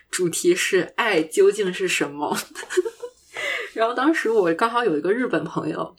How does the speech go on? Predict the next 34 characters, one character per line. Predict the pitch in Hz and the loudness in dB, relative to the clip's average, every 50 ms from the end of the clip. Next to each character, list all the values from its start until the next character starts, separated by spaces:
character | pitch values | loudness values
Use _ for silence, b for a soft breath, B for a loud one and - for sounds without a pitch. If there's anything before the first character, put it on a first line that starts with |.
| _ | _
然 | - - 170 175 | -4 -2 -2 0
后 | 208 220 | 2 2
我 | 220 190 151 | 4 2 2
就 | - - 190 | 2 2 0
去 | 175 - - - 208 | 2 2 2 0 0
给 | 208 - 151 - | 0 0 -2 -4
他 | - - - 170 160 165 165 | -4 -6 -4 -2 -2 -2 -2
看 | 165 - - - 226 185 165 | -4 -4 -4 -2 -2 0 0
我 | 160 | 0
的 | 165 160 | 0 0
演 | 160 - 151 147 175 | 0 0 0 -2 -2
讲 | - 160 147 160 185 | -2 -2 -2 -2 -2
稿， | - - 135 - - - - - | -2 -2 -4 -4 -6 -10 -12 -6
然 | - 160 165 | -2 0 0
后 | 175 | 0
他 | 214 - - 190 | 0 -2 -4 -4
说 | 196 - 208 196 208 | 0 2 2 2 4
：“我 | 208 196 180 | 2 0 0
靠， | - - - 190 180 | -2 -2 -2 -2 0
你 | 175 160 151 | 0 -2 -4
太 | - - - 226 196 | -4 -4 -2 0 2
厉 | 180 165 160 | 2 2 0
害 | 165 165 170 160 | 0 -2 -2 -2
了， | 156 156 | -2 -2
可 | - - 202 | -4 -2 0
以 | 185 196 | 0 0
写 | 202 - - 147 | 0 0 -2 0
这 | - 190 | 0 0
么 | 190 165 165 | 0 0 0
深 | 165 - - 180 | -2 0 0 0
奥 | 185 185 180 170 | 2 2 2 0
的 | 156 151 | -2 -2
主 | - - - - | -2 -4 -8 -8
题。” | - - - - - - | -8 -12 -12 -14 -14 -16